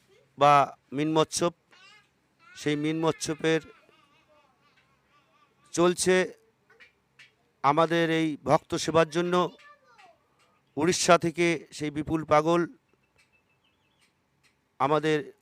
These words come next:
এই ভক্ত সেবার জন্য প্রথম দিন দু হাজার টাকা দিয়েছেন, আজকে মিনমোৎসবের জন্য এক হাজার টাকা দিয়েছেন। সেই বিপুল পাগল উড়িষ্যার,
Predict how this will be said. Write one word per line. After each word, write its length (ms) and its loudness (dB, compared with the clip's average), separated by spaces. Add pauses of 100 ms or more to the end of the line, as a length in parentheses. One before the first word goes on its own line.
এই 80 -8
ভক্ত 280 -2
সেবার 300 -4
জন্য 400 -4 (1300)
প্রথম 340 -4
দিন 200 -4
দু 240 -4
হাজার 320 2
টাকা 260 0
দিয়েছেন, 460 -6 (1500)
আজকে 340 2
মিনমোৎসবের 600 -4
জন্য 260 -2
এক 160 -6
হাজার 180 -4
টাকা 280 -4
দিয়েছেন। 440 -8 (2250)
সেই 280 0
বিপুল 360 -2
পাগল 480 4 (160)
উড়িষ্যার, 640 0